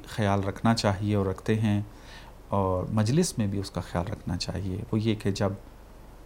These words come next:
حاضر ہو، چاہے وہ زیارت کی شکل میں یا مجلس کی شکل میں، اور چونکہ عرض کر چکا ہوں کہ مجلس میں حاضر ہونا یعنی امام کی زیارت، اور امام کے ہوتے ہوئے امام کی زیارت کے مترادف ہے،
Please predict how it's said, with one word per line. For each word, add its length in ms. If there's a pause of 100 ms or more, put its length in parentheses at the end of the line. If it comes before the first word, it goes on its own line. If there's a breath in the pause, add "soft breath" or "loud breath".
(200)
حاضر 460
ہو، 220
چاہے 280
وہ 120
زیارت 440
کی 60
شکل 360
میں 160
یا 120
مجلس 400
کی 80
شکل 260
میں، 180
اور 100
چونکہ 280
عرض 200
کر 120
چکا 280
ہوں 220
کہ 120
مجلس 440
میں 80
حاضر 280
ہونا 200
یعنی 320 (520 loud breath)
امام 300
کی 140
زیارت، 600 (1500 loud breath)
اور 120 (100)
امام 280
کے 140 (100)
ہوتے 220
ہوئے 180
امام 220
کی 160
زیارت 340
کے 60
مترادف 600
ہے، 60